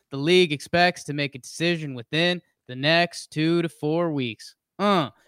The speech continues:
Trevor Bauer, they leaked his phone on E S P N. Hey, viral marketing, Zion.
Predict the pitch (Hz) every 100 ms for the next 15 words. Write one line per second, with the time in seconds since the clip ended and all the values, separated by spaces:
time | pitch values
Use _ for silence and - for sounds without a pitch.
0 | _ - 190 208 202 175 180 220 220 170
1 | 135 143 175 156 151 143 - 127 - 151
2 | 170 185 175 135 131 123 143 170 - -
3 | 147 170 185 185 139 202 151 120 139 180
4 | 190 196 196 160 160 185 151 135 120 113
5 | 151 175 175 156 139 135 123